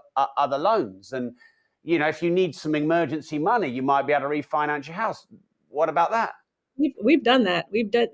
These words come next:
Speaker 2: did that many years ago. Um, there was an investment that we came across, uh, a, a great investment. Uh, it was a commercial property,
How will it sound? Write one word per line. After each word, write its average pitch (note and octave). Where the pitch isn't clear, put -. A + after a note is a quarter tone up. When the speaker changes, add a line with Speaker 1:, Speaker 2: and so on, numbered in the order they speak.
Speaker 2:
did A3
that G3+
many A3
years G#3
ago. F3
Um, F3+
there F#3+
was F#3+
an G3
investment F#3+
that -
we F3+
came F3+
across, F3
uh, D3+
a, F3
a F3+
great F#3+
investment. E3
Uh, E3+
it F3
was E3
a -
commercial G3
property, F3